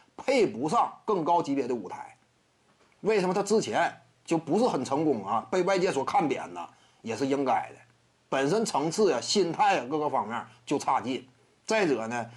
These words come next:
参考过往啊，路威更衣室内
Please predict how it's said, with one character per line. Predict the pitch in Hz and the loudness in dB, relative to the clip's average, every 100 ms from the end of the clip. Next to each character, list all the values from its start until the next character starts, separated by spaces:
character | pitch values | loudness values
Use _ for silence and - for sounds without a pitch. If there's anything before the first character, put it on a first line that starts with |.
| - | -10
参 | - 185 | -2 0
考 | 165 | 2
过 | 143 175 | 4 4
往 | 131 104 | 4 2
啊， | 117 | 0
路 | 135 165 | 4 4
威 | 143 120 110 - - | 4 2 -4 -8 -2
更 | 220 | 2
衣 | 214 170 | 4 2
室 | - 185 | 2 2
内 | 214 170 | 2 -2